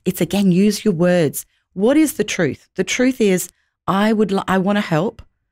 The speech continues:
I wanna fix this. I don't know if I can, but let's communicate and talk."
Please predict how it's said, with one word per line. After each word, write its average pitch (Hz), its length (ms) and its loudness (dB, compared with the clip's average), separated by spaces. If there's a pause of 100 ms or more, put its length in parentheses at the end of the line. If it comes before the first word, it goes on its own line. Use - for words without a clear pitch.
(360)
I 180 80 2
wanna 196 220 0
fix - 320 -4
this. - 440 -4 (320)
I - 80 0
don't 190 200 -2
know 214 100 2
if 214 140 -2
I 214 80 0
can, 175 500 -2 (220)
but 247 100 -2
let's 240 220 -2
communicate 277 520 2
and 233 80 -4
talk." - 420 -4